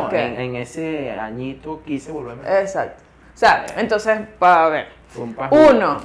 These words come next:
Speaker 1: eh, <laughs> es tema de tu etapa de vida que no tenía nada
Speaker 2: Claro,
Speaker 1: que ver
Speaker 2: es que,
Speaker 1: con ella.
Speaker 2: escúcheme, son veintitrés de diecisiete,
Speaker 1: Pero no te estés
Speaker 2: veintitrés
Speaker 1: justificando,
Speaker 2: años.
Speaker 1: quien te critique
Speaker 2: Sí,
Speaker 1: verá,
Speaker 2: sí.
Speaker 1: pero,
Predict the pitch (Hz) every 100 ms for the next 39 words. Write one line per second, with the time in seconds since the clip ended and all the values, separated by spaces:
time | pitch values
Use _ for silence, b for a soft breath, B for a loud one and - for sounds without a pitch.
0 | - 190 202 202 202 247 - - - 214
1 | 208 - 208 196 196 - - b b b
2 | _ - 214 220 233 240 233 214 190 180
3 | 214 233 208 220 285 247 190 185 190 190
4 | 202 - - 220 214 220 - - - -
5 | 202 202 110 - 107 107 127 143 123 117
6 | 120 123 113 107 214 220 190 - 262 311
7 | 277 269 226 214 185 214 247 196 180 185
8 | 185 180 175 170 180 208 233 247 214 190
9 | 185 185 196 185 175 170 170 170 160